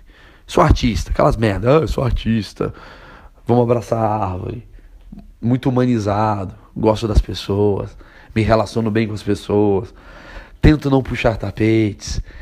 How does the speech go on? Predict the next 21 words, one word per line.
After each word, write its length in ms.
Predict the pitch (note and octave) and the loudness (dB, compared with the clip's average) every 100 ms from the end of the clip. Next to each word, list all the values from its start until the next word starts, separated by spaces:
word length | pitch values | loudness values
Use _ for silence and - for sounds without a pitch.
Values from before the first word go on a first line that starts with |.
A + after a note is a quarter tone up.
| - - | -20 2
tento 240 | C#3 C3 | 2 2
não 80 | B2 | -2
ser 200 | A#2+ B2 | -2 -2
um 100 | A2+ | -4
cara, 520 | G#2+ A#2 A2+ G#2 G2+ - - - - _ - | -2 0 0 -2 -6 -12 -20 -20 -20 _ -6
é, 760 | G2 G2 F#2+ G2 G2+ G#2 - - - _ _ - - - F3+ - | -2 -2 -2 -4 -6 -8 -12 -16 -20 _ _ -20 -18 -18 -18 -16
escroto, 800 | - - A2+ A#2 B2 A2 - F#2 - _ _ _ - _ - - _ - - | -14 -8 0 2 4 2 -2 -8 -8 _ _ _ -20 _ -20 -20 _ -16 0
tento 300 | - F3 D#3 | 4 6 4
ter 160 | - D3 | 0 0
um 80 | C#3 | 0
negócio 580 | B2 A2+ C3 C3+ - - - - - - _ _ | -2 2 2 0 -6 -18 -20 -20 -20 -20 _ _
que 100 | - | -10
o 40 | |
pessoal 300 | G#2 A#2 - | -4 0 2
da 100 | A#2 | 0
esquerda 600 | A2+ - - C3+ A#2+ A#2+ - | 0 0 2 0 0 -2 -2
ama 260 | C3+ B2+ | -2 -2
falar, 340 | A#2 - A2+ A#2+ | -2 -2 -2 -4
chamado 460 | - A2+ A#2+ A#2+ - _ _ _ _ | -4 -2 -2 -4 -8 _ _ _ _
empatia, 720 | C3 A#2+ A2+ - - F#2+ - - - _ - - - - _ _ - | -4 -2 -4 -4 -4 -4 -4 -10 -20 _ -20 -20 -20 -20 _ _ -20
certo? 440 | - A#2 A#2+ - | 0 2 2 -4